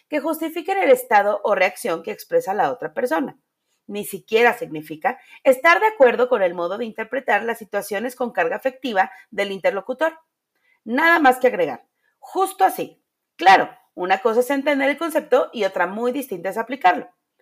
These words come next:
En Tres por Uno Ideas para Llevar, queremos poner en promoción la idea de vivirla, pues creemos que sin duda la empatía es un ingrediente indispensable, esencial, básico y muy necesario para elevar nuestra calidad de vida como sociedad.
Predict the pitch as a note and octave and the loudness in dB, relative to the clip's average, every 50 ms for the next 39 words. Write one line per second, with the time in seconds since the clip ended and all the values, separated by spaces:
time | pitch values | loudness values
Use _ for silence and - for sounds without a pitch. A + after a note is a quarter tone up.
0 | _ _ _ - - F#3+ F#3+ - A#3+ A#3+ B3+ B3+ - - F#3 F3+ F#3+ F#3+ F3 D#3 | _ _ _ -10 -10 -8 0 4 6 6 6 6 4 2 2 2 2 0 -2 -2
1 | C3+ C#3 D#3 - - A#3 B3+ D4 D4 C4+ A#3 A3 A3 - - - - - - _ | -4 -4 -4 -2 0 2 2 4 4 4 4 4 2 -2 -10 -20 -20 -20 -20 _
2 | - E4+ F4+ F#4+ G#4+ A#4+ B4+ - - D#4+ B3 A#3+ A3+ A#3 B3 B3 C4 A3 F3+ F3 | -4 0 2 2 4 4 2 2 2 2 2 2 2 0 0 0 0 0 0 -2
3 | F3+ F3 - F3+ F3 F#3+ G3 G3 F3 E3+ F3 F#3 F#3+ F3+ E3 D3 C#3+ B2+ - _ | -4 -2 0 0 0 0 0 0 2 2 2 2 0 0 -4 -8 -8 -10 -10 _
4 | _ _ _ _ _ _ _ - A#3 A3+ A3+ - A#3+ A3+ A3 A3 G#3+ F#3 G#3 - | _ _ _ _ _ _ _ 0 0 2 2 2 2 2 2 0 -2 -4 -4 -6
5 | A3 E3+ G#3+ B3 B3+ A#3 B3+ A3+ G3+ F#3+ - - - - _ - B3+ C4+ C4+ - | -6 -6 -6 -6 -4 -2 0 0 2 0 0 -2 -10 -20 _ -4 -2 -2 0 0
6 | D4 C#4+ D4 D#4 D#4 D#4 D4 D4+ C4+ C4+ B3+ B3+ B3 G#3+ F3+ E3+ E3 E3 E3 G#3 | -2 -2 -2 0 2 2 2 2 0 -4 -4 -4 -2 -2 0 0 0 -2 -2 -6
7 | G3 G3 G#3+ - - F3+ E3+ E3 G#3+ F#3 D3+ B2 A2 - - - - - D3+ D3+ | -12 -12 -10 -4 -2 -2 -2 0 2 0 0 0 -4 -12 -14 -14 -12 -12 -12 -10
8 | - - G3 D#3 B2+ - - _ _ _ _ - F#3+ G#3+ G#3+ - - D3+ - - | -4 0 0 0 0 -2 -6 _ _ _ _ -2 0 2 2 2 0 -6 -10 -12
9 | - - - D#3+ D#3 D#3 E3 F#3 A3 C4+ D4 D4 E4 D#4 D#4+ D#4+ - D#4 - G3 | -14 -12 -8 -8 -8 -6 -6 -4 -2 0 2 2 0 0 -4 -2 0 2 2 2
10 | F#3+ G#3 - - - - - - _ D4+ D4+ D#4 D#4+ D#4 D#4+ D#4 E4 D#4+ E4 F4+ | 0 -4 -8 -12 -20 -20 -20 -4 _ 4 6 6 6 6 6 6 4 4 4 2
11 | E4+ D#4+ C#4+ - G#3+ G3 F#3 F3 E3 D#3+ E3+ F3 F3 E3 E3 E3 E3 G#3 G#3 G#3 | 0 -2 -2 0 0 0 2 2 4 4 4 4 4 2 0 0 0 -4 -10 -10
12 | F3+ G3+ G#3+ - B3 B3+ B3 B3 | -12 -10 -2 2 4 4 4 2